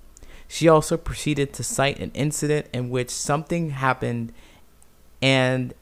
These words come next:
an event with my ex that triggered her, but she has still not disclosed to me what happened. I've reached out to my other friends to try and understand how they feel, and all of them did not realize this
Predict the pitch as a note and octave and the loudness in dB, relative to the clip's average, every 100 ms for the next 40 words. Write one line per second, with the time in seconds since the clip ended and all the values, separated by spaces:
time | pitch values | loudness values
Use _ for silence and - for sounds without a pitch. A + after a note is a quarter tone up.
0 | - B2 A2+ G#2+ E3+ F3+ C3 A#2+ A#2+ B2 | -4 0 0 2 2 2 -2 -6 -4 -2
1 | A#2+ A2+ A#2 - A2+ - - C#3+ B2 A#2 | -2 -2 -4 -4 -8 -8 -4 -4 -2 -6
2 | G#2+ - - - - - - - A#2+ - | -6 -10 -16 -20 -20 -20 -8 -4 -2 -2
3 | E3+ D#3 C3+ - - F3 D#3+ C#3+ - - | 0 0 -2 -6 0 0 2 0 -2 -8
4 | - B2 - C3 C3 B2+ B2 A#2 A2 G2+ | -14 -12 -2 0 0 -2 -4 -2 -2 -4
5 | G2+ - G2 G2+ - - - - - _ | -6 -8 -10 -10 -12 -20 -20 -20 -20 _
6 | - - - - - - - C3+ A#2+ D#3+ | -20 -20 -20 -20 -20 -20 -4 -4 -2 -2
7 | F#3+ - E3+ E3+ E3 C#3+ - D3+ D3 - | -2 4 4 4 0 0 0 0 -2 0
8 | C#3+ C#3+ C#3 - A#2+ - C3+ C#3 C3 B2+ | 0 0 -4 -8 -8 0 2 2 0 -2
9 | B2 - C3 B2 B2 B2 A#2 - B2 B2+ | -4 -2 -2 0 -2 -2 -4 -4 -4 -4
10 | C3 C#3 - - - B2+ - B2+ E3+ A3 | -6 -8 -16 -20 -8 -6 -4 2 2 4
11 | G#3 C3+ A#2 A2+ G#2 - A#2+ A#2 C3+ C#3+ | 2 2 2 -2 -6 -4 -4 0 2 0
12 | - A#2 C#3+ G3 C3+ A#2 G2+ G#2 G#2+ | -4 -6 -2 0 2 0 -2 -8 -8